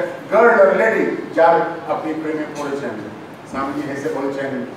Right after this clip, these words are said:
"কোনো মহিলা নয়, কোনো ব্যক্তি নয়, আমি প্রেমে পড়েছি তোমাদের অর্গানাইজেশন। তোমাদের অর্গানাইজেশনের কাজকর্ম দেখে আমি এত অভিভূত।"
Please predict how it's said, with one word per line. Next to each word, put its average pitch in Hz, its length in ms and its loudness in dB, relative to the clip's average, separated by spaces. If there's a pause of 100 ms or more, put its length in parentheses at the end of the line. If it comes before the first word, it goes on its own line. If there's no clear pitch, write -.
(420)
"কোনো 170 160 2
মহিলা 180 340 4
নয়, 202 320 6
কোনো 208 180 6
ব্যক্তি 202 280 2
নয়, 220 360 8 (1160)
আমি 180 460 -2
প্রেমে 170 340 4
পড়েছি 160 500 0
তোমাদের 139 400 -2
অর্গানাইজেশন। 117 960 -4 (440)
তোমাদের 208 420 6
অর্গানাইজেশনের 196 960 2
কাজকর্ম 170 560 0
দেখে 175 320 -2 (280)
আমি 190 200 0
এত 175 220 4
অভিভূত।" 220 440 0